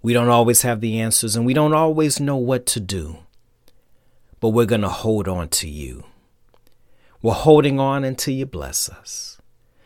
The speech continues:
And so we ask that as we go through that process of holding on and wrestling with you, that just like the man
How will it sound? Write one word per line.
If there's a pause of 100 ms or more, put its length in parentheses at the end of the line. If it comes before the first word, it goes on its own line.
(160)
And
so
we
ask
that
as
we
go
through
that
process
of
holding
on
and
wrestling
with
you, (1040)
that
just
like
the
man